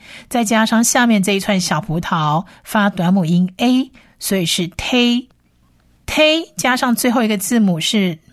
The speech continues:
Mem 放字尾，所以是发鼻音的嗯的音，所以是 Tem，Tem。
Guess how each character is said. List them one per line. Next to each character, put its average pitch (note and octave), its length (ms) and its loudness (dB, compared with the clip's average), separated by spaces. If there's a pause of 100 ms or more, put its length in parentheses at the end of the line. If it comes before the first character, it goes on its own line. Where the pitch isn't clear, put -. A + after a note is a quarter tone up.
Mem C#4 420 2 (140)
放 A3 300 0
字 A#3 240 0
尾， F#3 320 -2 (300)
所 - 160 -2
以 G#3+ 140 0
是 G3 280 -2
发 G3+ 380 0 (540)
鼻 G#3+ 200 0
音 C#4+ 160 2
的 A#3 220 0
嗯 D4+ 300 2
的 E3 100 -2
音， F3 400 2 (120)
所 - 160 -4
以 D#3+ 40 0
是 E3+ 120 -2
Tem，Tem。 E3 2000 -2